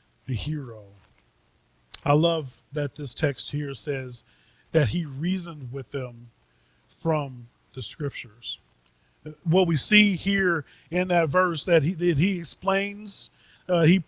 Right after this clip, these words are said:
proves, he proclaims, he persuaded all from Scripture. Uh, we, we, we get to be experiential nowadays and, uh, don't really know and understand our Bible, but he's like, "Well,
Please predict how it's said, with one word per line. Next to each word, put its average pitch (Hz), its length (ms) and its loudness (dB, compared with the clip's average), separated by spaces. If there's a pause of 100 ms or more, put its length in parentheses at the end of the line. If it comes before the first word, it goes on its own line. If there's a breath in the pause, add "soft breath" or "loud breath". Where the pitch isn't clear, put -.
(140)
proves, 226 680 -6
he 185 240 -2 (240 loud breath)
proclaims, 214 800 0
he 202 100 -2
persuaded 196 800 0
all 202 400 -2
from 190 560 -12 (220 loud breath)
Scripture. 160 640 -4 (560 soft breath)
Uh, 165 100 -12
we, 185 200 0
we, 185 260 -2 (160)
we 185 100 -2
get 180 240 0
to 175 100 -6
be 185 480 -4 (300 soft breath)
experiential 190 960 -4
nowadays 151 800 -2
and, 143 180 -16 (340 soft breath)
uh, 160 120 2
don't 180 320 6
really 180 240 2
know 185 240 0
and 185 100 -4
understand 180 420 -2
our 170 140 2
Bible, 175 400 8
but 156 140 -6
he's 160 180 -6
like, 170 140 -6
"Well, 170 260 -6